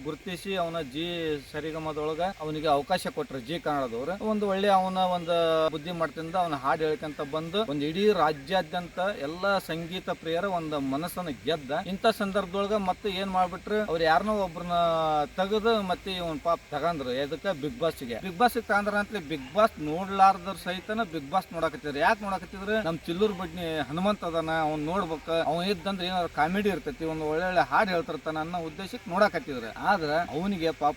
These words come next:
Bigg Boss-ಇಂದ ಅವನಿಗೆ ಅದ್ರ ತಳನೂ ಗೊತ್ತಿಲ್ಲ, ಬುಡನೂ ಗೊತ್ತಿಲ್ಲ.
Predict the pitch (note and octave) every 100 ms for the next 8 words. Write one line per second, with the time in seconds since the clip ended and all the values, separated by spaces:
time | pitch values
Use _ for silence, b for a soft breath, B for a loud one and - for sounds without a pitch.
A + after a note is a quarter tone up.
0 | C#3+ C#3+ C3 B2 B2 F3 F3+ E3+ C3 D#3
1 | C#3+ C#3+ D3+ C#3 E3+ F#3+ F#3 - - B2
2 | C3+ C3 B2 D3 F#3+ E3+ D3 - F3 G#3
3 | - A#2+ D#3 F3 D3 C#3 - A#2+